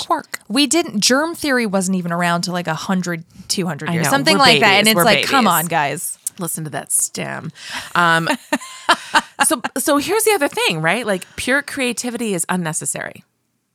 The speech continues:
Speaker 2: Okay.
Speaker 1: Pure creativity is unnecessary. Like,
Speaker 2: Why?
Speaker 1: on Maslow's hierarchy of needs, nowhere is it, like, an expression of my inner joy.
Speaker 2: I w-, I would disagree, though. I, I mean, for me personally, I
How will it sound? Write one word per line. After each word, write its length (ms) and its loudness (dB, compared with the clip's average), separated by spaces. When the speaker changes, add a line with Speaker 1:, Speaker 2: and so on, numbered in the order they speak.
Speaker 2:
Okay. 340 0
Speaker 1:
Pure 240 2
creativity 500 -4
is 100 -2
unnecessary. 640 -4
Like, 360 0
Speaker 2:
Why? 60 4
Speaker 1:
on 120 0
Maslow's 500 0
hierarchy 440 -2
of 80 -6
needs, 500 -4
nowhere 360 0
is 120 0
it, 120 -2
like, 360 -4
an 80 -4
expression 640 -4
of 200 -4
my 140 -2
inner 460 -4
joy. 480 0
Speaker 2:
I 260 2
w-, 500 -6
I 200 4
would 160 -2
disagree, 580 -4
though. 380 2
I, 300 2
I 100 2
mean, 180 0
for 240 -2
me 240 -2
personally, 840 -6
I 380 -2